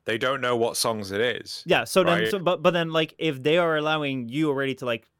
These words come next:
Speaker 2: stream, to, like, play the songs, I mean, like, the argument that you're proposing, I think the main argument that Joey has, like,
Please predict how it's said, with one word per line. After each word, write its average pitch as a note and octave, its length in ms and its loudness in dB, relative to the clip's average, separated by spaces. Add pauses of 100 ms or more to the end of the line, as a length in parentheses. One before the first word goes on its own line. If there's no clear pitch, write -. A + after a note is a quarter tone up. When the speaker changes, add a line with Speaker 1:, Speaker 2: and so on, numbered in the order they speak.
(180)
Speaker 2:
stream, C3+ 380 -4
to, C3 300 -6
like, B2 200 -4
play C3 160 -2
the A#2 80 -8
songs, C3 260 -4
I C#3+ 60 -6
mean, D#3+ 160 0
like, D3 180 0 (240)
the D#3 80 -2
argument D#3+ 440 0
that C3 200 -4
you're C#3 280 0
proposing, C3 540 -2
I B2 80 0
think C#3+ 180 -6
the B2+ 60 -4
main C3+ 160 0
argument A#2+ 380 -4
that G#2 60 -16
Joey C#3 240 -2
has, A2+ 260 -2
like, A#2+ 180 -4